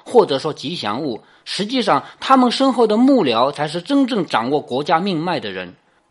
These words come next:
这种人在《红楼梦》里叫沾光、善聘人、不顾修，现代社会这样的人也有，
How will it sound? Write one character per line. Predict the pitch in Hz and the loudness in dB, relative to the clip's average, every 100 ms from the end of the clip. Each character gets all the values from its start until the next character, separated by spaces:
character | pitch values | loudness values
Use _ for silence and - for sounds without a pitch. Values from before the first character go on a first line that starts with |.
| - | -4
这 | 311 | 0
种 | 247 190 | 4 6
人 | 147 165 | 6 2
在 | 180 202 | 0 0
《红 | - 170 | 0 0
楼 | 202 208 | 4 4
梦》 | 254 208 | 4 2
里 | 120 | -2
叫 | - 160 131 | 2 2 2
沾 | - 220 220 | 0 0 2
光、 | 208 202 180 - | 2 2 0 -12
善 | - 220 190 | -2 -2 0
聘 | 208 180 | -2 -2
人、 | 123 131 147 _ | -2 -2 -6 _
不 | 175 | -8
顾 | 180 208 | -4 -6
修， | 165 208 196 - _ _ - | -4 -2 -2 -6 _ _ -8
现 | - 294 | 0 2
代 | 233 | 4
社 | 214 202 | 2 0
会 | 170 | 0
这 | 185 | 0
样 | 180 | 0
的 | 165 | 2
人 | 139 139 | 0 0
也 | 123 180 | 0 0
有， | 113 95 | -2 -4